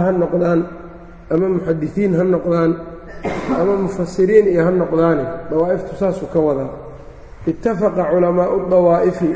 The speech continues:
Dawaa'ifta culimmadooda dhammaan fuqaha iyo muxaddisiinba waxay isku waafaqeen calaa anna qowla taabiciyi,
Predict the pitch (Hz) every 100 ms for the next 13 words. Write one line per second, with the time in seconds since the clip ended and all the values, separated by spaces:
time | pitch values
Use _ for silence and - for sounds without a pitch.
0 | - 156 175 202 180 180 165 165 175 196
1 | 185 170 170 165 170 180 185 180 170 165
2 | 190 185 165 160 156 147 - 202 175 165
3 | 156 165 - 196 165 135 - 147 131 -
4 | - - - - - - - 151 175 -
5 | 208 190 175 170 180 196 190 170 165 170
6 | 196 196 175 175